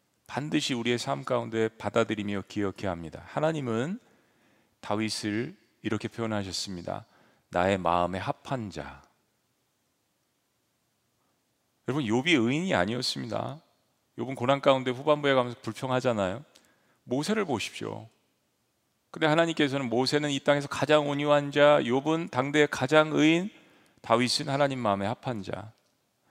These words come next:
여러분, 신앙생활하면서 굉장히 중요한 거는 하나님께서 인생과 세상을 보실 때 어떤 기준을 가지고 보시는지가 중요합니다. 그걸 아는 것이 신앙인으로서 너무 중요합니다.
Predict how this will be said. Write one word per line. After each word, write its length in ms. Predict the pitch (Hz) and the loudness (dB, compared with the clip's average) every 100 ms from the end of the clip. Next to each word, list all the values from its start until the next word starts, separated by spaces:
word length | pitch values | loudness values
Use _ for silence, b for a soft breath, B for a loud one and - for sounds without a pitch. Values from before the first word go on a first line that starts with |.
| b b b - | b b b -2
여러분, 180 | 147 | 0
신앙생활하면서 680 | 143 170 185 175 170 160 156 | 0 4 4 6 6 6 2
굉장히 460 | - 202 208 202 190 | -4 -2 2 2 2
중요한 360 | 156 160 156 | 2 4 4
거는 320 | 147 151 160 117 B B B B | 4 2 2 0 B B B B
하나님께서 1160 | - 196 196 190 190 185 151 151 147 151 104 - - - | -2 6 6 6 2 2 4 6 8 8 6 2 -12 -2
인생과 680 | 139 175 170 185 180 175 175 | 0 2 4 4 6 6 6
세상을 400 | 180 180 180 170 | 4 0 2 2
보실 320 | 156 139 143 | 2 -2 -4
때 320 | - 165 180 - | 4 8 8 6
어떤 500 | 123 135 - 196 190 | 0 0 4 4 4
기준을 440 | - 151 165 175 165 | -2 -2 0 4 6
가지고 300 | 151 143 131 | 6 4 0
보시는지가 680 | 123 - 139 131 117 110 | 0 -2 -2 -2 0 -2
중요합니다. 680 | - 107 101 85 80 - - _ _ _ | -2 -2 -2 -2 -8 -12 -16 _ _ _
그걸 320 | - 156 190 113 | -2 4 4 6
아는 420 | 110 131 175 180 | 6 8 6 4
것이 260 | 165 165 | 2 2
신앙인으로서 640 | 147 185 185 175 151 - 117 | -2 0 0 2 0 -2 0
너무 260 | 107 113 | -2 -2
중요합니다. 640 | 104 104 101 85 78 - | -4 -2 -2 -2 -6 -14